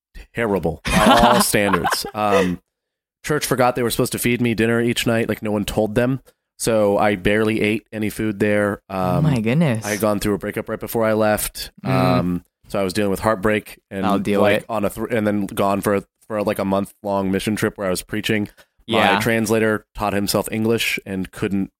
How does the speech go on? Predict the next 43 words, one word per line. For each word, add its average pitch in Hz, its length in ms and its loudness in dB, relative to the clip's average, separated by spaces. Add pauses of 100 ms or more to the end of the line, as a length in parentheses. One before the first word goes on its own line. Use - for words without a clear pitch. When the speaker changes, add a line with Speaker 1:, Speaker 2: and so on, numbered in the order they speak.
(120)
Speaker 1:
like, 104 180 -8
and 104 100 -6
had 110 120 0
a 98 80 2
hard 107 340 -2
time 101 560 -2 (100)
translating. 110 640 -2 (520)
Um, 90 560 0 (540)
there 139 120 -2
was 131 160 -2
just 127 200 0
a 120 60 4
lot 101 300 2
going 98 240 2
on 98 200 2
there, 110 180 2
right? 98 180 4
Speaker 2:
Yeah. 117 160 4 (720)
Speaker 1:
But 131 140 -6
man, 123 220 4
my 110 100 2
church - 240 -4
members 95 320 -2
were 92 200 -2
awesome. 87 520 -2 (180)
Speaker 2:
Mm-hmm. 156 640 2
Speaker 1:
You 156 80 2
know - 60 4
what 113 80 4
I 107 40 4
Speaker 2:
Mm-hmm. 107 60 2
Speaker 1:
mean? 107 220 2
Like, 98 240 2
in 117 120 -6
the 107 80 2
last 113 280 2
day 117 100 -2
we 110 140 2
had 110 100 2
a 98 60 2
potluck, 107 480 -2
and 104 140 -2
that, 107 160 -2